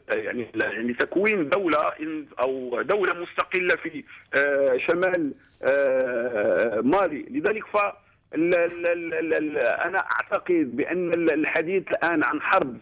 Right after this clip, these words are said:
آه، تجاه ما ت-، يسمى بالإرهابيين في خلط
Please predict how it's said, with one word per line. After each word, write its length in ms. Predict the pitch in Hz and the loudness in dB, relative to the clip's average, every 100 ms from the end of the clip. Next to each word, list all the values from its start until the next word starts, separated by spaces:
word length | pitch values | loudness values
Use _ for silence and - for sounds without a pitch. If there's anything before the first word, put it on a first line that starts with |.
| - 135 | 0 2
آه، 400 | 139 139 135 131 - | 2 2 0 -2 0
تجاه 400 | 151 139 180 156 | 2 4 4 2
ما 400 | 143 147 139 156 | -2 -6 -4 -6
ت-، 280 | 147 - - | -6 -12 -12
يسمى 600 | 127 135 - 185 175 160 | -10 -12 -4 -4 0 0
بالإرهابيين 680 | 156 139 139 135 143 180 233 - | 2 2 2 2 0 -6 -10 -8
في 160 | 302 | -4
خلط 240 | - 226 | 0 -2